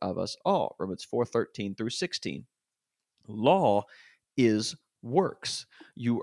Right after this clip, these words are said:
earn your salvation by doing something that necessitates your salvation because you have earned or merited it. God owes it to you.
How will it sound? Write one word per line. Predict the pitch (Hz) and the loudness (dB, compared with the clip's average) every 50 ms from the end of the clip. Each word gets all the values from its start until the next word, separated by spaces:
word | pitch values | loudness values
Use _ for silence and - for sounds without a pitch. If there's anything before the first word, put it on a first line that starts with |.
| - - | 0 0
earn | 139 160 185 202 196 170 | 2 2 2 2 2 2
your | 143 135 | 0 0
salvation | 127 - - 120 107 98 98 101 101 - 107 104 104 | 0 0 0 0 2 2 2 0 0 -2 -4 -6 -4
by | 98 104 101 104 104 | -2 0 0 0 -2
doing | 101 98 98 107 - 135 185 196 170 139 110 101 98 95 | -4 -8 -12 0 2 4 4 4 2 2 0 0 -2 -4
something | - - - - - - - - - 98 104 104 104 110 - _ _ _ - | -4 -2 -2 -2 -2 -2 -6 -8 -8 -6 -4 -4 -6 -8 -12 _ _ _ -2
that | 113 113 - - 107 | 0 0 0 0 0
necessitates | 113 113 120 120 - - - - - - 220 - - - 110 - - - 95 95 - - - - - | 2 2 2 2 2 0 -4 -2 -2 0 0 0 0 -2 -2 -2 0 0 0 0 0 -4 -8 -8 -2
your | 110 107 104 98 | 2 2 2 4
salvation | - - - 92 92 90 - 90 92 90 - - 110 113 | 2 2 2 2 2 2 0 -2 -2 -2 -2 -2 -4 0
because | 107 113 107 - - 117 104 104 - - 120 | 0 0 0 0 0 0 0 0 0 -2 -4
you | 127 | -4
have | 120 120 104 104 104 - - - - | -4 -2 -2 -2 -4 -6 -10 0 2
earned | 110 104 101 101 98 101 104 - - - - | 4 4 4 4 2 0 0 -2 -4 -2 -2
or | 107 107 104 107 107 - - - _ _ _ | 0 2 2 2 2 -2 -6 -14 _ _ _
merited | 110 95 98 113 160 202 208 165 107 92 - - 101 90 - - _ _ _ | -8 -6 -2 0 2 2 4 2 2 0 0 -2 -2 -2 -2 -8 _ _ _
it. | 101 101 - - - - - - | -4 -4 -4 -6 -10 -18 -18 -4
God | 101 104 101 107 107 - - _ _ _ - | 0 2 2 2 0 -2 -6 _ _ _ 2
owes | 233 233 190 131 98 | 4 4 4 2 0
it | - - - | -4 -6 -4
to | - 92 | -4 -4
you. | 80 53 55 50 - | -4 -4 -6 -8 -8